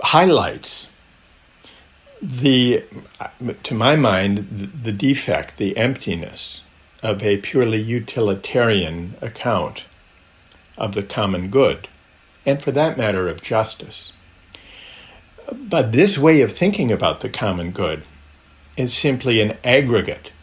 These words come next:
a summing up of individual wants and desires and preferences, is deeply influential. And its influence has been,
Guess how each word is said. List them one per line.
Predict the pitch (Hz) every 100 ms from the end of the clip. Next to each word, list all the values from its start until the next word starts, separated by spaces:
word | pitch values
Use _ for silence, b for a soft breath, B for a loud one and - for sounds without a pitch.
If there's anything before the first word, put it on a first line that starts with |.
| -
a | 110
summing | - - 127 113 113
up | 117 107
of | 98 - -
individual | 143 120 110 123 143 - 101 78 - - - - -
wants | 120 127 110 - -
and | 92
desires | 92 98 107 101 92 -
and | 92
preferences, | - 120 131 - - - - - - _ _ - B B B B
is | 151 110
deeply | 104 202 - 170
influential. | 127 101 120 117 139 160 - - - - - _ - - - B B B B B _
And | 143 143 135 131 - - -
its | 143 135
influence | - 170 208 - 127 90 85 - - - - _ _ _ _ _ _ _ _ - -
has | 117 139 131 -
been, | 147 110 101 104